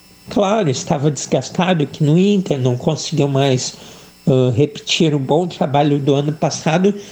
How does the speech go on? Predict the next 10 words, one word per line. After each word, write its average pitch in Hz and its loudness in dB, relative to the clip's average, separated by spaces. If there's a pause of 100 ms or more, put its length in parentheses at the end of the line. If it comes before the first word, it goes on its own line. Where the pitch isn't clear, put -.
(100)
mas 202 2
que - -16
tem 233 -2 (220)
facilidade 202 2
de 170 0
rapidamente 190 2 (280)
organizar 190 2
as 185 0
equipes, 160 0 (360)
especialmente 185 2